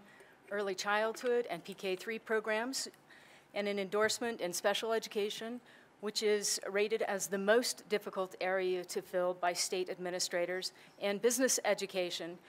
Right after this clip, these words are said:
which is one of the four high needs areas mentioned by Ms. McLean. About four years ago, our phones started ringing off the hook as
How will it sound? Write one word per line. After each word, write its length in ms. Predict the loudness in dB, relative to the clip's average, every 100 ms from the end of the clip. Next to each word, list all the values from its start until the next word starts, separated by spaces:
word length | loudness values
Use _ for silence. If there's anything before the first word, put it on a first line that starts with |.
| -20 -12
which 180 | -8 -6
is 100 | -2
one 140 | 0 0
of 100 | -2
the 80 |
four 520 | -2 0 4 6 4 0
high 220 | 2 2
needs 240 | 2 0 2
areas 600 | 2 2 2 0 -2 -4
mentioned 440 | -6 -4 -6 -4
by 300 | -2 -2 -4 -8 -20 -20 -12
Ms. 160 | -10 -8
McLean. 480 | -8 -2 0 0 -6 -12 -20 -20 -20 -20 -20 -20 -20 -20 -20 -20 -20 -20 -20 -20 -20 -20 _ -20 -20 -20 -20 -20 -20 -20 -20 -20 -2
About 280 | 4 4 4
four 240 | 6 8
years 400 | 8 6 6 4
ago, 420 | 6 8 8 6 2 -14 -20 -20 -20 -20 -20 2
our 140 | 6 6
phones 280 | 6 4 4
started 400 | 6 8 6 4
ringing 300 | 0 2 2
off 160 | 2
the 80 | 2
hook 280 | 2 2 0 -12 -6 2
as 380 | 4 4 2